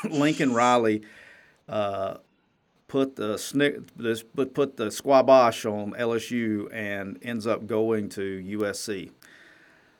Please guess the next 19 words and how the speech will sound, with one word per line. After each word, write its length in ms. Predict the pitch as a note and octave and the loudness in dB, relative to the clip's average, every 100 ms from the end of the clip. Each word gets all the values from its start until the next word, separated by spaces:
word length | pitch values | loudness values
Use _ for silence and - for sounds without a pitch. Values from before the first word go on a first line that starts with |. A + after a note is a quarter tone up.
| _ | _
All 80 | - | -2
right, 200 | A#2 A2 | 0 -2
so 520 | - C3+ B2+ A#2+ A2+ - | 0 2 4 2 0 -2
I 140 | A#2 | 2
know 180 | C3 C#3 | 4 6
this 240 | C3+ C3+ | 6 4
happened 340 | C3+ B2 A#2+ A2+ | 4 2 0 -6
for, 200 | - A2 | -4 -2
and 200 | A#2 A#2 | -2 -2
I 120 | C3+ | 0
don't 180 | D3 A2+ | 0 0
care 240 | B2+ A#2 | 0 2
what 180 | G#2+ G#2 | 2 2
everybody 360 | G#2 G2 G2+ F#2 | 0 -2 -4 -4
says. 520 | G#2 G2+ G2+ F#2+ - - | -6 -4 -6 -8 -12 -6
I 120 | A2+ | -4
know 240 | A2 A#2 | 0 2
what 180 | A2 G#2+ | 0 -2
I've, 160 | G2+ | -6